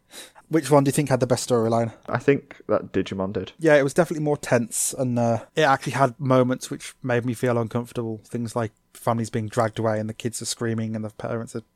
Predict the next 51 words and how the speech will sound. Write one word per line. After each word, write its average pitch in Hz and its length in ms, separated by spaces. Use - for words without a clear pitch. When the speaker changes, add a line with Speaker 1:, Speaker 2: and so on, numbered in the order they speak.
Speaker 1:
worried 113 240
for 120 100
their 113 140
kids 113 260
and 113 120
stuff. - 200
It, - 120
it 175 60
was 165 120
good. 160 220
Speaker 2:
It - 100
had 135 160
the - 80
multiple 110 760
threads 101 720
going 104 280
on 104 160
again, 202 260
like - 220
it - 60
did 101 120
in 98 100
the 95 60
last 101 320
episode. 107 400
It's - 100
constantly 104 460
jumping 107 440
back - 240
and 104 100
forth 92 300
between 104 420
different - 300
characters 87 480
and 90 120
where 92 200
they 78 120
were 80 100
going 85 380
and 98 120
what 82 120
was - 140
happening 90 320
to 98 140
them. 92 140
So 113 200
it 107 100
was - 260
on 110 180
the 92 80
ball 92 400